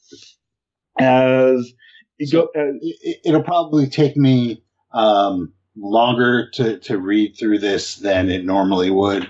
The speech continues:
Speaker 2: because, like,
Speaker 1: Yeah.
Speaker 2: of all the distractions
Speaker 1: Yeah.
Speaker 2: and stuff.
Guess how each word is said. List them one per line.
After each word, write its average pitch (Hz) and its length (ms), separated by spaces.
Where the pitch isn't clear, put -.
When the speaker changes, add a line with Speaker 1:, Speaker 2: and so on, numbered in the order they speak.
Speaker 2:
because, 92 340
like, 214 160
Speaker 1:
Yeah. 90 180
Speaker 2:
of 90 120
all 92 160
the 90 160
distractions - 720
Speaker 1:
Yeah. 113 340
Speaker 2:
and 104 280
stuff. - 300